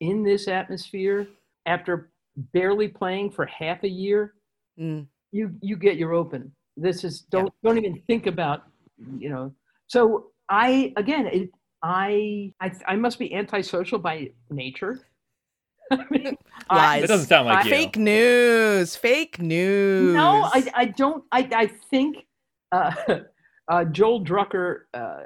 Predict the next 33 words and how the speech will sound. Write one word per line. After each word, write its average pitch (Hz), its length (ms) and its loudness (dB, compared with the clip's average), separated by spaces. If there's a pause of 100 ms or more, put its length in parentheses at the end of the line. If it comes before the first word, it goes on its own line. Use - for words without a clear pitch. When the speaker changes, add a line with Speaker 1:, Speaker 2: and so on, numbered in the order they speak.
Speaker 1:
a 147 60 -6
writer, 160 340 -4
you 165 160 -6
guys 147 320 -6
know 151 140 -6
Speaker 3:
Oh, 180 80 0
yeah. 170 100 -2
Speaker 1:
him, 170 140 -6
historian. 170 680 -8 (420)
He 254 120 -2
got 247 260 0
to 254 60 0
know 220 180 0
me 220 140 -4
a 185 60 0
little 190 200 -4
bit. 180 220 -8 (140)
I've 180 120 -4
known 196 180 -6
him 170 40 -8
for 156 160 -8 (140)
twenty-five 165 500 -8
years. 165 280 -8
And 165 180 -8 (300)
after 185 560 -8
a, 160 240 -6
a 165 40 -10
little 196 320 -2
while, 180 280 -2
he 175 120 -6
said 180 220 -6
to 170 60 -10
me, 175 240 -6